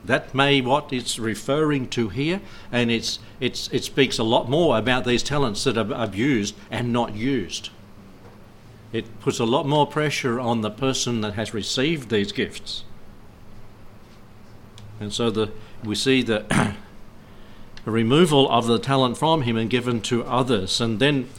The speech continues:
it could make sense in verse thirty. Some people say, "Well, this is application to Jews only," and you, <laughs> you dis-, you can dismiss the responsibility, but I think, I think we should take it upon ourselves that this is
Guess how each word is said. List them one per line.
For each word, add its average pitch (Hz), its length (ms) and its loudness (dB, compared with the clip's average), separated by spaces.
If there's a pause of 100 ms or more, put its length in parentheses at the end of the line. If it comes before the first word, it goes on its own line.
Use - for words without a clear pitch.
(220)
it 123 140 -4
could 120 160 0
make 120 260 0
sense 123 300 0
in 113 140 -2
verse 120 260 0
thirty. 131 420 0
Some 127 360 -2
people 123 320 -2
say, 110 180 -2
"Well, 104 160 0
this 123 180 -4
is 101 140 -4
application 110 600 -4
to 110 120 -4
Jews 110 340 -2
only," 123 360 0
and 101 220 -10 (640)
you, 117 160 -12 (220)
<laughs> - 240 -12
you 113 120 -2
dis-, - 380 -4
you 117 100 -2
can 110 160 -6
dismiss 127 460 -2
the 110 60 -4
responsibility, 120 840 0
but 117 180 0
I 165 40 -2
think, 151 140 -6 (260)
I 170 80 -2
think 151 120 -2
we 107 80 -2
should 113 200 -2
take 151 180 4
it 113 80 2
upon 131 280 2
ourselves 143 440 4
that 107 140 0
this 139 180 0
is 151 220 4